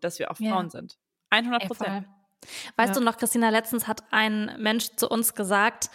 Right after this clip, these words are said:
Speaker 2: ähm, da haben wir über unseren Job gesprochen und da hat er gesagt, „Ach, mit dem Internet müsste ich eigentlich auch mal was machen. Das
Speaker 1: Ja.
Speaker 2: wär cool.“
Speaker 1: <laughs> Ja.
Speaker 2: So nach dem Motto, „Ach, ihr kleinen süßen Mäuse, ihr macht ja im Job ein bisschen was mit dem Internet und habt jetzt,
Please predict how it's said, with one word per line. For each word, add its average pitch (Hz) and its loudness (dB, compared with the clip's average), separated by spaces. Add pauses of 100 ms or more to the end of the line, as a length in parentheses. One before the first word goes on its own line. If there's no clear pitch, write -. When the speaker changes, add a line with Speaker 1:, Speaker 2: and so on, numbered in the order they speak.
(360)
Speaker 2:
ähm, 202 0
da 202 0
haben 214 2
wir 220 2
über 202 0
unseren 202 -2
Job 202 0
gesprochen 220 -4
und 202 -4
da 196 -2
hat 208 -4
er 214 0
gesagt, 202 0 (540)
„Ach, - 2
mit 220 2
dem 220 0
Internet 226 0
müsste 220 0
ich - -6
eigentlich - -2
auch 202 2
mal 208 0
was 208 0
machen. 196 -4 (300)
Das 294 0
Speaker 1:
Ja. - -2
Speaker 2:
wär 220 4 (120)
cool.“ 214 2
Speaker 1:
<laughs> - -8
Ja. 302 4 (300)
Speaker 2:
So 240 4
nach 226 4
dem 240 2
Motto, 226 2
„Ach, - 2
ihr 247 2
kleinen 262 2
süßen 233 0
Mäuse, 233 2
ihr 220 -2
macht 220 -2
ja 240 2
im 214 -2
Job 226 0
ein 214 -2
bisschen 233 -2
was 214 -4
mit 214 -2
dem 208 -4
Internet 302 0
und 240 -2
habt 247 -2
jetzt, 240 -2